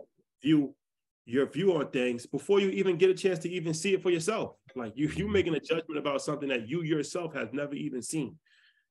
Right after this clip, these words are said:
Speaker 1: That's crazy. That's like saying, like, "Oh, this chicken is terrible." And, you know, it tastes, it tastes like the worst thing in the world.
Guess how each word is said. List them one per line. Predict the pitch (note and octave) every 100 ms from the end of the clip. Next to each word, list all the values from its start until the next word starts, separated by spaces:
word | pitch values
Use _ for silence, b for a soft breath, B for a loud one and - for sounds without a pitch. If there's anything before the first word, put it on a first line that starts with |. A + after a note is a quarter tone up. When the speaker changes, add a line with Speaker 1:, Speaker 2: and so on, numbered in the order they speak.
| _
Speaker 1:
That's | C#3+ C3+ -
crazy. | G3 E3 A#2+ C#3 D3+
That's | C#3+
like | E3 -
saying, | E3+ D3+ B2
like, | B2 G#2+ -
"Oh, | - A2+
this | B2+
chicken | - E3+ D3
is | A2+
terrible." | - E3 D3+ G#2+ F#2 - _ _ _ _ -
And, | B2+ B2 A2 C3
you |
know, | B2+ A2+ G#2+
it | B2+ B2+
tastes, | D3+ C3 - _ _
it | B2+ -
tastes | D3 B2+ C3
like | A2+ G#2
the | -
worst | A#2+ C3+ -
thing | B2+
in | A#2
the | A2+
world. | C3+ A#2